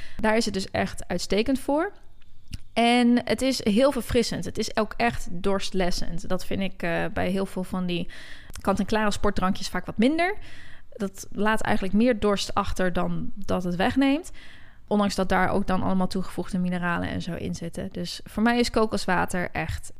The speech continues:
de bomb, om het maar even zo te zeggen. En wat je ook nog zou kunnen doen, bedenk ik me net. Het staat ook in mijn e-book als, eh, als recept. Dus dat, eh, deel ik even met iedereen die nu deze podcast luistert. Blend is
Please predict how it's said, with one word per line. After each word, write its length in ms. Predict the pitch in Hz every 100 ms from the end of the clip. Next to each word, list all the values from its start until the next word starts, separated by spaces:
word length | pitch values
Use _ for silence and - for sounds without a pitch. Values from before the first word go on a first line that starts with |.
| -
de 220 | 170 196
bomb, 380 | 185 175 202 -
om 100 | 226
het 100 | 226
maar 120 | 233
even 180 | 233 220
zo 120 | 214
te 100 | 220
zeggen. 360 | 208 214 226 277 - - - -
En 80 | 208
wat 120 | 220
je 60 | -
ook 140 | 294
nog 120 | 330
zou 140 | 311 285
kunnen 240 | 277 262
doen, 360 | 247 277 285 302
bedenk 260 | - 226 240
ik 80 | 226
me 120 | 226
net. 280 | 220 254 - - - - - - - -
Het 120 | 196
staat 260 | - 196 190
ook 120 | 180
in 60 | 175
mijn 160 | 180
e-book 320 | 202 202 214 -
als, 360 | 190 190 -
eh, 300 | 196 180 180 170 -
als 380 | 180 175 - - 180
recept. 540 | 180 175 - 233 - - - -
Dus 120 | -
dat, 220 | - 175 -
eh, 80 | 170 165 208
deel 240 | 202 202 214
ik 120 | 202
even 260 | - 185
met 160 | 185 185
iedereen 440 | 233 233 202 185
die 140 | 175 175
nu 180 | 180 175
deze 280 | 175 180
podcast 400 | 180 190 - 196
luistert. 520 | 190 185 190 - 269 - - - - - -
Blend 500 | 196 196 240 359 -
is 360 | - 320 -